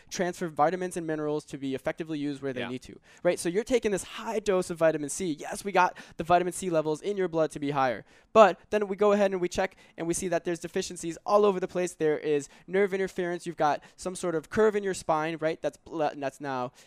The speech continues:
Speaker 1: impinging or not allowing certain signals to travel through the nervous system the, the way that they should. We see that, we, and Doctor Ernst might talk about this all the time, but the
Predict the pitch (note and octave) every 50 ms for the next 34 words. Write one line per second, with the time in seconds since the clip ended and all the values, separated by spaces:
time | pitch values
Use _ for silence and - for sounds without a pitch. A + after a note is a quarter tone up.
0 | _ - D3 D3 - - F#3 G3 F3+ F#3+ F#3+ F#3 D#3+ D#3 D3+ D3 C#3+ C#3 D3+ F3
1 | F#3+ - F3+ F3+ F3+ E3+ E3 E3 - - F#3 E3 E3 - F3+ E3+ E3 E3+ E3+ -
2 | - - - - G3+ G#3 F#3 F#3 - F3+ F3 E3 D#3 D3+ D3+ D3 D3 - D#3+ -
3 | D3+ C#3+ C#3 C3+ C3+ C#3 C#3 C3+ C3 C3 - - C3 - - C3 B2+ C3+ - -
4 | - - - E3 D#3+ - - F3+ F3+ F3+ F3 D#3+ D#3+ D3 B2+ - - D#3 - _
5 | - D3 D3+ C#3+ C#3 D3 C#3+ D#3 - D#3 C3+ C#3+ C3+ C#3+ C#3+ C3+ - C#3 C3+ -
6 | - B2+ A#2 B2 - B2+ A#2+ A#2 A#2 - A#2 A2+ A2 - - - - E3 - -